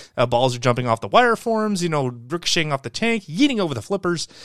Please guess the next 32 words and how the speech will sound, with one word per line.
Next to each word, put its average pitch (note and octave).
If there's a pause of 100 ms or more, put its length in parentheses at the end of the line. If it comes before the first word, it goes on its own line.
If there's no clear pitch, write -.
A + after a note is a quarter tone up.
(260)
uh, B2+
you C3
know, B2
and A#2+
all B2
that. B2
But C#3+ (280)
if F#3
they've F3+
only C4
made F3+
a C3+
total E3+
of A2
around A#2+
three F3
hundred C#3
games A#2+
by G#2
December C3
twenty A#2+
twenty-three A#2+
since E3+
January, A#2+ (460)
now G#3+
that G#3+
all D#3+
suddenly B2
makes F2+
sense D3+
to G2+
me. F2